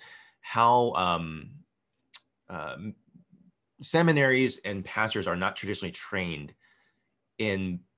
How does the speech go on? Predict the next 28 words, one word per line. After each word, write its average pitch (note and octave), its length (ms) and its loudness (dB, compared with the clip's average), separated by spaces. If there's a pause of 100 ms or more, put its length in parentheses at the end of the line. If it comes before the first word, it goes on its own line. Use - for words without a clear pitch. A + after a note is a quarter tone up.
(1300)
basic A2+ 400 0
operations G2 1000 0
and, F2 480 -2
and F2+ 200 -4
entrepreneurial G#2 640 2
skills - 340 -8
to A2 120 -2
know A#2 180 2
how B2 120 -2
to G2+ 60 0
build F#2 260 -2
teams. F#2 640 -6 (320)
So, G#2 320 2
because A2+ 480 2
the, B2 140 4
the, A2+ 200 2
the, G#2+ 280 0 (420)
the G#2 80 -4
typical F3+ 480 6
thought C3+ 260 6
pattern, G#2 160 0
as F2+ 140 2
you F#2 60 -6
just G2 180 -2
said, C#3+ 140 0
Kevin, F#2+ 180 2
is F#2 80 -2
that - 140 -6